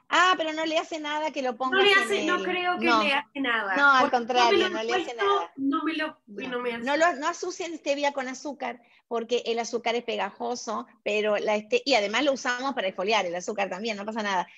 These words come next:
Speaker 1: No, no hay ningún problema en que
Speaker 2: Es verdad.
Speaker 1: pongamos el aceite en nuestra crema y enriquezcamos para el cutis. Pero bueno,
Speaker 2: Sí.
Speaker 1: volvamos al, a,
Speaker 2: Las
Speaker 1: a
Speaker 2: preguntas.
Speaker 1: centrarnos para poder terminar, eh, ya en unos minutos. Hacé la pregunta,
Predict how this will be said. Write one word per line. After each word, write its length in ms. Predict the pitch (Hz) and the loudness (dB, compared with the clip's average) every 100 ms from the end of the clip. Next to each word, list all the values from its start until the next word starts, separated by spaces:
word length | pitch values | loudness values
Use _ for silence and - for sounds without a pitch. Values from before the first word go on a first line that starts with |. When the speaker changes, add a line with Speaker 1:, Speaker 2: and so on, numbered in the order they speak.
| - | -6
Speaker 1:
No, 240 | 247 254 190 | 0 2 2
no 100 | 254 | 0
hay 100 | 294 | 0
ningún 240 | 320 349 | -2 -2
problema 380 | 359 330 269 294 302 | -2 -2 -2 -4 -4
en 140 | 262 | -2
que 60 | 247 | -2
Speaker 2:
Es 60 | |
verdad. 160 | 220 220 | -2 -2
Speaker 1:
pongamos 380 | 220 226 302 - _ _ _ | 0 0 -4 -6 _ _ _
el 320 | 233 226 214 | 2 4 4
aceite 580 | 214 214 220 226 - 190 | 0 2 0 2 0 -2
en 80 | 226 | -2
nuestra 280 | 214 214 190 | -4 -2 0
crema 420 | 220 220 247 320 | 2 2 2 0
y 140 | 247 | -2
enriquezcamos 760 | 220 208 208 196 - 202 208 240 | -2 -2 -4 -6 -2 0 0 -4
para 320 | 214 175 170 165 | -2 0 0 -2
el 80 | 160 | -8
cutis. 300 | 160 156 180 | -12 -6 2
Pero 160 | 240 | 4
bueno, 200 | 254 208 | 6 4
Speaker 2:
Sí. 60 | 196 | 2
Speaker 1:
volvamos 540 | 254 262 320 403 - | 2 2 0 -2 -2
al, 360 | - 220 208 202 - | 4 6 4 0 -4
a, 340 | 196 185 180 180 - _ - | -4 -4 -6 -10 -20 _ -4
Speaker 2:
Las 120 | 277 | -2
Speaker 1:
a 40 | |
Speaker 2:
preguntas. 160 | 302 285 | 0 -2
Speaker 1:
centrarnos 580 | 277 233 202 220 285 - _ _ | -2 0 -2 -2 -6 -8 _ _
para 260 | 233 220 214 | 0 0 0
poder 220 | 214 220 | -2 -4
terminar, 520 | 247 247 214 208 254 - | -4 -6 -4 -6 -6 -10
eh, 100 | 190 | -6
ya 280 | 208 196 | -2 0
en 80 | 220 | -2
unos 160 | 226 233 | -8 -6
minutos. 460 | 226 180 175 160 - - - - | -6 -6 -8 -10 -12 -20 -20 -6
Hacé 320 | 240 254 - 330 | -4 0 2 4
la 140 | 392 | 2
pregunta, 640 | 311 262 214 175 170 180 | 0 -2 -4 -6 -8 -12